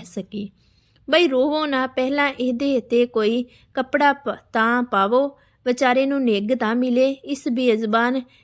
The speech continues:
ਨੇ ਕਿਹੜਾ ਬੋਲ ਕੇ ਦੱਸਣਾ?" "ਮੰਮੀ, ਤੁਸੀਂ ਕੀ ਸੋਚਾਂ 'ਚ ਪਏ ਹੋ? ਉਹ ਦਾਦੇ ਵਾਲਾ ਕੰਬਲ ਲਿਆ ਲਵੋ, ਦਾਦੇ ਨੂੰ ਕੀ ਫਰਕ ਪੈਂਦਾ?"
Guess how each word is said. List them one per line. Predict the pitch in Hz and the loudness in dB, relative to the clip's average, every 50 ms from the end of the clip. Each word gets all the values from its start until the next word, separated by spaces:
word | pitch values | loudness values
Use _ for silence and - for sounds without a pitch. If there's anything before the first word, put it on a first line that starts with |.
| _ - | _ -6
ਨੇ | 247 262 285 | -4 -4 -4
ਕਿਹੜਾ | 277 - 247 247 254 269 262 | -2 -2 0 2 4 2 2
ਬੋਲ | 233 220 208 202 190 196 | 2 0 0 0 -2 -2
ਕੇ | 196 - 240 240 | -2 -2 -2 0
ਦੱਸਣਾ?" | 226 254 240 247 - 233 202 190 180 180 196 - _ _ _ _ _ _ - 285 | 0 -2 -4 -4 -4 -4 -2 -2 -4 -6 -10 -12 _ _ _ _ _ _ -6 -4
"ਮੰਮੀ, | 285 302 320 349 392 370 | -2 0 0 0 0 0
ਤੁਸੀਂ | 381 359 330 - 381 370 330 | 0 -2 -2 0 0 -2 -2
ਕੀ | - 320 330 339 349 | 0 0 0 2 0
ਸੋਚਾਂ | 339 - 302 285 285 - - 240 240 | 0 -2 -4 -4 -4 -2 -2 -2 -2
'ਚ | 226 254 | -2 -2
ਪਏ | 247 - 202 175 175 190 196 | -4 -2 -2 0 0 0 0
ਹੋ? | 190 190 202 - _ - - _ _ - | 0 -2 -4 -6 _ -18 -20 _ _ -2
ਉਹ | 320 330 339 | 0 0 2
ਦਾਦੇ | 277 285 254 226 208 202 254 262 | 2 2 2 2 2 0 0 0
ਵਾਲਾ | 262 254 240 247 254 | 2 2 2 2 2
ਕੰਬਲ | 247 247 233 226 214 214 226 240 262 262 262 - - _ - 262 | 0 0 -2 -2 0 2 2 2 0 0 -2 -6 -10 _ -6 -2
ਲਿਆ | 247 247 247 240 226 220 220 220 220 - _ _ _ _ _ _ - 202 | 0 2 2 2 2 0 -2 -4 -6 -8 _ _ _ _ _ _ -4 -2
ਲਵੋ, | 202 185 190 190 185 190 202 - _ _ _ _ _ - 277 | -2 -2 0 -2 -4 -4 -6 -10 _ _ _ _ _ -6 0
ਦਾਦੇ | 262 302 294 285 294 330 320 | 2 2 2 2 0 -4 -4
ਨੂੰ | 311 320 320 | -4 -6 -6
ਕੀ | 320 - 330 349 349 | -4 -2 0 0 0
ਫਰਕ | - - 269 190 180 - - | -2 -4 -4 -4 -4 -6 -10
ਪੈਂਦਾ?" | 175 - 180 175 165 160 165 160 165 | -8 -6 -6 -6 -4 -6 -6 -8 -8